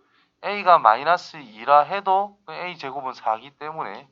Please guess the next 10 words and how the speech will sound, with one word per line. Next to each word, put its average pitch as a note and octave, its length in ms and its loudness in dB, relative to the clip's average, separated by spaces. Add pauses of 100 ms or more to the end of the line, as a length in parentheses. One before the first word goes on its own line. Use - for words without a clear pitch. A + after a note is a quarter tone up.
B는 A2+ 420 -20 (140)
사. - 280 -12 (920)
A가 F3+ 440 2
사라면 E3+ 760 0 (160)
B는 C#3 360 -16 (460)
일. C3 260 -16 (840)
A가 E3+ 360 2
마이너스 C#3+ 540 0
사라면 C#3+ 760 -4
B는 E3 440 -14